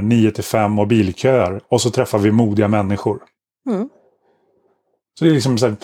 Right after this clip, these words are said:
Speaker 1: mycket om att, eh, leva ett lite annat liv än det normala nio till fem-livet.
Speaker 2: Mm.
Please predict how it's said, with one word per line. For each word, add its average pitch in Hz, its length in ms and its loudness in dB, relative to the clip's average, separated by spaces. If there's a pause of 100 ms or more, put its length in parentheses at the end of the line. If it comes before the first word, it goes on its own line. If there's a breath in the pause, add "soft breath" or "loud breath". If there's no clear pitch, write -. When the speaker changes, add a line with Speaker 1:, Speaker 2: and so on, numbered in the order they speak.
(380 loud breath)
Speaker 1:
mycket 147 500 0
om 120 280 2
att, - 560 -4
eh, 113 120 2
leva 113 460 0
ett 110 140 -8
lite 151 280 -2
annat 110 240 0
liv 123 260 2
än 101 300 -2
det 110 80 -2
normala 104 440 2
nio 101 220 0
till - 100 -12
fem-livet. 110 500 -4
Speaker 2:
Mm. 254 260 0